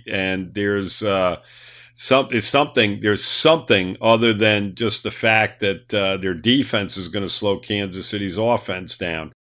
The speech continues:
uh, because they're, they're not gonna do it. I think Kansas City's gonna win the football game, and I think that they're gonna beat 'em,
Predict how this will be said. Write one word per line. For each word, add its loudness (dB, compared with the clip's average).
uh, -2
because -2
they're, 0
they're 4
not 2
gonna -2
do -2
it. -10
I 0
think 0
Kansas -4
City's -4
gonna -6
win -6
the -10
football -8
game, -6
and -6
I -4
think -6
that -8
they're -6
gonna -6
beat -4
'em, -8